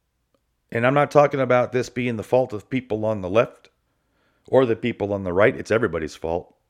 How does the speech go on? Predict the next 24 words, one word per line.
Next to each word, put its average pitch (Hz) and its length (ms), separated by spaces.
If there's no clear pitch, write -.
But 110 100
we've 120 180
got 131 180
some 120 160
people 120 320
on 117 140
the 104 60
left 117 320
who 104 140
have 92 160
zigged 90 480
way 80 920
left. - 460
And 101 160
their 123 100
desire 101 480
is 92 80
to 85 100
bring 98 240
us 95 160
to 90 160
a 87 60
point 95 340
where 85 220